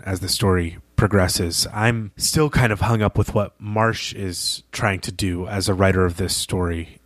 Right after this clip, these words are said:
And I just, I can't tell you how excited I am to figure it all out, because I think this is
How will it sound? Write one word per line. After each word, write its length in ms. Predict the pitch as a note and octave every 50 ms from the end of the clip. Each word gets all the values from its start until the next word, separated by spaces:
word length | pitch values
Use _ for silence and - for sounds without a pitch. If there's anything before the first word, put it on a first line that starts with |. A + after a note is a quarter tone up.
| _ _
And 560 | A2 G#2 G2 F#2+ F#2+ F#2+ F#2 F2+ F2+ - - - _ _ _ _ _
I 160 | A2 A2 A#2
just, 400 | A2+ A#2 G2+ - - - - - - _ _ _ - _ -
I 80 | C3+
can't 220 | C#3+ - F3+ F#3 D#3
tell 140 | - E3+ D#3+
you 100 | D3+ D3+
how 120 | C#3+ C3
excited 340 | A#2+ - - C3+ B2+ A#2 G2+
I 80 | F#2+
am 160 | F2+ F2 F2 F2+
to 140 | - - G#2+
figure 260 | - B2+ G#2+ G#2+ G#2
it 80 | F#2+ G2
all 160 | F#2+ F#2 F#2
out, 240 | F#2 F2 F2+ F2+ - _
because 320 | _ A2+ - - A2 G2 A#2
I 60 | G#2+
think 240 | - C#3+ C3 - -
this 200 | C3 A#2 - A2+
is 160 | G#2 -